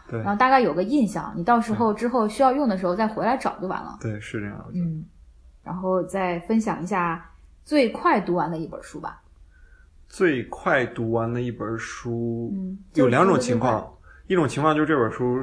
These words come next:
Speaker 1: 其实写得特别好，
Speaker 2: 嗯。
Speaker 1: 就我会读得特别快。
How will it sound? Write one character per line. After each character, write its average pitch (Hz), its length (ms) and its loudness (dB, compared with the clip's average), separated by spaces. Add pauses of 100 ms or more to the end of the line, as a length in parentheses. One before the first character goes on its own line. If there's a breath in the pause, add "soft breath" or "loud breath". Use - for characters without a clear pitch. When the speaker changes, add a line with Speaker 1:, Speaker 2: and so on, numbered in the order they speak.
Speaker 1:
其 127 220 -6
实 131 200 -2
写 - 300 -6
得 107 60 0
特 151 140 -4
别 139 80 6
好， - 420 -6
Speaker 2:
嗯。 202 220 -2 (180)
Speaker 1:
就 123 180 -4
我 117 200 -2
会 131 160 2
读 120 160 0
得 117 40 -2
特 117 60 -2
别 113 100 0
快。 - 240 -8